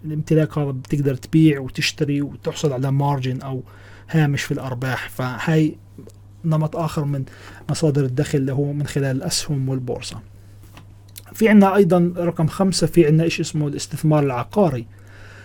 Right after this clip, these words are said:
آه، اللي هو من خلال الأراضي، البناء. أوكي، آه، أنا أشتري أراضي أبيعها،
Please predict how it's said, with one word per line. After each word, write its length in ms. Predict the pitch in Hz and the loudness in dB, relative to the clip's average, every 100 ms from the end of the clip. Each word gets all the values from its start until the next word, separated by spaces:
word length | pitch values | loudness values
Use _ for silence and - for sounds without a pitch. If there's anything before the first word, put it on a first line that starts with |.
| - - | -20 -8
آه، 560 | 135 131 127 120 120 - | -4 -4 -4 -6 -8 -8
اللي 120 | 143 | -2
هو 40 | 151 | 0
من 120 | 151 | 0
خلال 320 | - 147 135 | 2 0 0
الأراضي، 1120 | 131 131 131 180 196 165 180 185 175 170 - | -4 -4 -2 2 2 6 6 6 4 4 0
البناء. 760 | 131 127 127 147 180 180 175 - - - - - - | -4 -4 -2 2 4 4 0 -4 -16 -18 -20 -20 -12
أوكي، 380 | 143 - 151 160 | -8 -4 -4 -4
آه، 500 | 160 135 135 139 135 143 | -6 -8 -6 -8 -10 -10
أنا 180 | 139 151 | -10 -8
أشتري 380 | - 156 139 | -6 -4 -4
أراضي 420 | 127 127 147 139 135 | -4 -6 -6 -6 -4
أبيعها، 800 | 135 143 123 139 135 135 - | -4 -4 -4 -6 -4 -6 -8